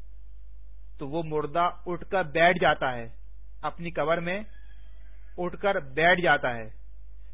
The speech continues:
پھر جب وہ دوسری مرتبہ کہتا ہے، "یا فلاں بن فلاں"، تو وہ اس کی طرف کان لگاتا ہے۔ پھر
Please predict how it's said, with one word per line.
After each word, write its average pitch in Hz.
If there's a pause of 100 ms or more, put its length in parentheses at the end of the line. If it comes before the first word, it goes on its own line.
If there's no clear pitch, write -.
(340)
پھر 208
جب 208
وہ 208
دوسری 202
مرتبہ 202
کہتا 175
ہے، 123 (380)
"یا 151
فلاں 185
بن 196
فلاں"، 170 (1300)
تو 160
وہ 180
اس 160
کی 190
طرف 185 (1000)
کان 185
لگاتا 151
ہے۔ 135
پھر 185